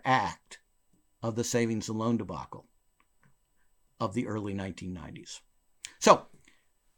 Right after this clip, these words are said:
this is literally true. Orange County, California is the financial fraud capital of the world. Not America, the world. And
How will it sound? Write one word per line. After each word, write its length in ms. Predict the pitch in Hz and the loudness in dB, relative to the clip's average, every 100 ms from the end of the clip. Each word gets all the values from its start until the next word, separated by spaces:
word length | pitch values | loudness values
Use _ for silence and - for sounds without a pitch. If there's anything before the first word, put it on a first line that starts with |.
| _ _ _ _ _ | _ _ _ _ _
this 260 | 135 160 165 | 6 8 8
is 120 | 202 | 4
literally 420 | 156 226 202 180 | 6 8 10 8
true. 480 | - 180 131 104 147 - _ _ - _ _ - | 8 6 4 2 -4 -10 _ _ -20 _ _ 2
Orange 480 | 160 214 214 170 - | 8 8 8 2 0
County, 640 | - 175 170 165 156 - - | 2 4 6 4 2 -2 2
California 840 | 143 147 143 156 151 165 190 180 - | 6 8 6 4 4 4 2 -2 0
is 260 | 147 147 127 | 4 4 4
the 340 | 139 127 123 - _ _ _ - | 6 6 6 0 _ _ _ -2
financial 520 | 139 147 156 156 139 | 2 6 4 4 0
fraud 360 | - 143 135 | 4 4 4
capital 400 | - 127 135 120 | 4 2 2 0
of 80 | 113 | 0
the 80 | 110 | 0
world. 460 | 107 95 - - - _ _ _ _ _ - | -2 -2 -4 -12 -20 _ _ _ _ _ -2
Not 240 | 113 123 | 4 4
America, 680 | 190 208 160 120 123 123 - _ | 6 6 6 6 2 2 -2 _
the 80 | 131 | 2
world. 400 | 127 117 76 - - _ _ _ _ _ _ - - - - - | 4 4 2 -10 -20 _ _ _ _ _ _ -20 -20 -20 -20 -2
And 640 | 139 135 135 135 135 131 | 2 4 6 4 4 0